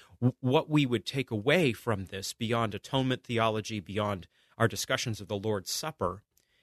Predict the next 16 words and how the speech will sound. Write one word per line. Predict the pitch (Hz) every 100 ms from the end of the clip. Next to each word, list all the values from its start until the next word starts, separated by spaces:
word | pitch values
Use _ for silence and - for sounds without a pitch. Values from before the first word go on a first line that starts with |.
| _ _ -
is | 120 107 - -
that | 101 113 104
Jesus | 92 110 175 147 113 98
willingly | 104 95 135 165 156 147 123 113
gives | 95 117 110 98
his | - 156 147
body | 113 101 95 85 95 113 _ _ _
for | -
the | 107
sake | - 113 104
of | 107 -
others. | 123 113 90 87 - - _ _ _ _ _ _ _ _ _ _ _ _
This | 113
isn't | 113 117 113
just | 110 107 -
a, | 95